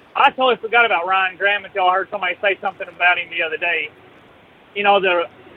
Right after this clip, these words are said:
the season he was having before he got injured, I think he could have, you know, got that award just as well as the, that, that Kalen Geiger or that Geiger guy. You know, and now that's my opinion. Just seeing the, the body of work that he was doing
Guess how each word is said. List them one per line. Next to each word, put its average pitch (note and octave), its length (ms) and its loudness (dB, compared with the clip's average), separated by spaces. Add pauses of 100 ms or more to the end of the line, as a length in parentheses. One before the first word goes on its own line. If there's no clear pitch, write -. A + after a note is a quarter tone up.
(140)
the G3 120 0 (120)
season B3+ 260 4
he C4+ 140 -2
was A#3 180 4
having A3+ 360 4
before A3 260 0
he A3+ 100 4
got F#3+ 180 6
injured, F#3+ 300 -2
I G3 120 4
think G3+ 200 -8
he A3 120 -2
could G#3+ 200 0
have, E3+ 200 -2 (840)
you G3 80 -4
know, F#3 120 0
got G3 280 8
that G3+ 160 8
award F#3+ 360 2
just G3 140 -2 (120)
as F3+ 60 -10
well F#3 300 2
as D#3 100 -6
the, D#3+ 300 -4 (800)
that, E3+ 180 0 (280)
that E3+ 180 -2
Kalen G#3 400 0
Geiger G3 480 2
or D#3+ 60 -8
that D#3+ 240 -4
Geiger G3+ 320 4
guy. G#3+ 360 0 (800)
You F3 100 -6
know, F3+ 220 0 (100)
and F3+ 100 -6 (220)
now A3+ 140 4
that's C4 220 6
my A#3 240 4
opinion. D3 440 -10 (180)
Just G#3 220 -4
seeing A3+ 240 0
the, F3+ 220 0 (260)
the F#3 80 -6
body A3 280 4
of F3+ 80 -2
work G#3 240 0
that F3+ 100 -16
he G#3+ 160 -2
was E3+ 180 -6
doing F3+ 340 0